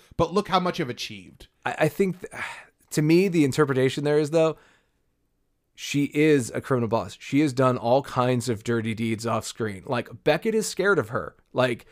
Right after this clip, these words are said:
Speaker 2: he knows that she's
Speaker 1: Oh, for sure.
Speaker 2: she's gotta
Speaker 1: Oh,
Speaker 2: be
Speaker 1: for sure, yeah.
Speaker 2: some monster like Voss is, and we know Voss is a monster, right?
Speaker 1: Yeah.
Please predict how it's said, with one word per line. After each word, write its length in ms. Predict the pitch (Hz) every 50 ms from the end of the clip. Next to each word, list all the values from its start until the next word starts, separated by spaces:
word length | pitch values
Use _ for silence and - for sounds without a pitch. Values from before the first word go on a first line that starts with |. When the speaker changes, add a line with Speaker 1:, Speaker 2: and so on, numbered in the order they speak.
| _ _ _ _
Speaker 2:
he 240 | _ - - 147 180
knows 320 | 180 160 160 185 175 147
that 140 | 131 147 123
she's 420 | - - - 156 165 165 147 - -
Speaker 1:
Oh, 140 | 294 247
for 180 | - - 175 156
sure. 300 | - - - 359 262 135
Speaker 2:
she's 220 | - - 202 196 160
gotta 260 | - 175 160 185 -
Speaker 1:
Oh, 20 |
Speaker 2:
be 120 | 190 202 208
Speaker 1:
for 80 | 208 180
sure, 320 | - - 339 269 143 110
yeah. 160 | 120 220 240
Speaker 2:
some 340 | - 214 220 226 220 196 - _
monster 580 | - 127 135 143 165 196 185 - - 190 185 175
like 220 | 156 135 143 160 143
Voss 420 | 131 117 139 156 165 143 - -
is, 200 | - 131 120 107
and 100 | 95 110 117
we 120 | 147 170
know 220 | 165 147 160 160
Voss 320 | 123 117 139 147 139 113 113
is 120 | 131 117 127
a 100 | 131 117
monster, 640 | 107 110 113 123 123 110 - - - - 82 64 55
right? 300 | - 113 123 139 170 - -
Speaker 1:
Yeah. 60 | -